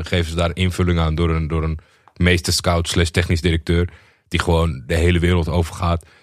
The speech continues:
En wat ik dan mooi vind, is dat ze dan niet, eh, eh, eh, verwateren in van, "Oh, wij zoeken, wij zoeken jonge spelers met dat." Maar het gewoon, het hele, eh,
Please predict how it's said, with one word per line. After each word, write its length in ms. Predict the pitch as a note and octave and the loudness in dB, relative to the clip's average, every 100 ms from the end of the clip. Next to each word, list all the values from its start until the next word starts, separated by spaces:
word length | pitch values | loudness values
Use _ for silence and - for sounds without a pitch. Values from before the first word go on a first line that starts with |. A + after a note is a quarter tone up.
| _ _ _ | _ _ _
En 120 | F2 | -2
wat 120 | E2+ E2+ | 0 0
ik 100 | D#2+ | 2
dan 120 | E2 | 2
mooi 260 | E2+ F#2 | 4 2
vind, 280 | F2 F2 D#2+ | 2 -2 -2
is 120 | D#2+ | -4
dat 140 | F#2 - | -2 -2
ze 100 | E2 | -2
dan 220 | E2+ E2+ | 0 2
niet, 280 | F2+ E2+ - | 0 0 -6
eh, 140 | - E2+ | -6 -6
eh, 60 | D2+ | -4
eh, 120 | - - - - - - _ _ | -6 -8 -8 -14 -16 -20 _ _
verwateren 680 | - F#2+ E2 E2 F2+ E2+ D#2+ | -2 0 2 2 2 2 0
in 200 | D#2+ D#2+ | -2 -2
van, 240 | - D#2+ - _ _ - | 0 -2 -2 _ _ -2
"Oh, 200 | F2+ D#2+ | 0 2
wij 140 | E2+ | 0
zoeken, 460 | - F2 F#2 E2 D#2 _ _ _ | 0 0 2 2 0 _ _ _
wij 100 | - | -4
zoeken 440 | - E2 D#2+ D2+ D#2 | -2 0 0 0 0
jonge 280 | F#2+ F2 | 2 2
spelers 440 | E2 - F2+ E2 D#2+ | 2 0 0 0 -2
met 160 | F2+ | -2
dat." 160 | G2+ A2+ | -2 -2
Maar 140 | F#2 | -2
het 200 | D#2+ - | -4 -6
gewoon, 340 | - F#2+ F#2+ F2 _ _ _ _ _ _ _ _ _ _ _ - | 0 2 2 -2 _ _ _ _ _ _ _ _ _ _ _ -6
het 160 | G2 | -2
hele, 420 | G#2 B2 B2+ G#2 - | 2 4 4 2 0
eh, 160 | G2 | -4